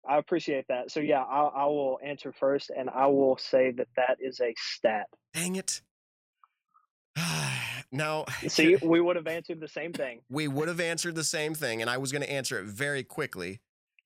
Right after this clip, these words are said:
Speaker 2: um, that it was a stat. But I've done this in the past. I go, "Do I just roll the dice? There's some crazy thing out there where maybe, like, another player's played as long or as good." There, there's definitely a chance of that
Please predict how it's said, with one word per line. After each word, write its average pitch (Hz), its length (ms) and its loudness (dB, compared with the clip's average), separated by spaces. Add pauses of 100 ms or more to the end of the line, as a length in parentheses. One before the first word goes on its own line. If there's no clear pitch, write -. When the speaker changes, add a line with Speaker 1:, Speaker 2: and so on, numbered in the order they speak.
(200)
Speaker 2:
um, 120 320 -2
that 117 140 -2
it 113 40 -2
was 110 120 -6
a 107 40 -6
stat. 104 560 -2 (300)
But 135 160 -4
I've 123 160 -4
done 143 200 -2
this 196 180 -4
in 175 80 -2
the 143 80 -2
past. 120 420 -4
I 123 80 -2
go, 117 220 -4
"Do 123 200 -6
I 123 120 -2
just 123 220 -6
roll 147 180 -2
the 165 100 -4
dice? 139 260 -4
There's 101 220 -6
some 143 220 -6
crazy 131 340 -6
thing 127 160 -8
out 117 220 -4
there 110 340 -4
where 101 180 -4
maybe, 104 500 -6
like, 95 260 -10 (120)
another 104 280 -6
player's 101 300 -6
played 117 280 -8
as 95 140 -10
long 135 280 -4
or 101 80 -6
as 90 140 -8
good." 131 320 -6 (1300)
There, 175 260 -4
there's 165 260 -2
definitely 151 360 -2
a 131 60 -4
chance 117 340 -2
of 82 80 -12
that - 200 -12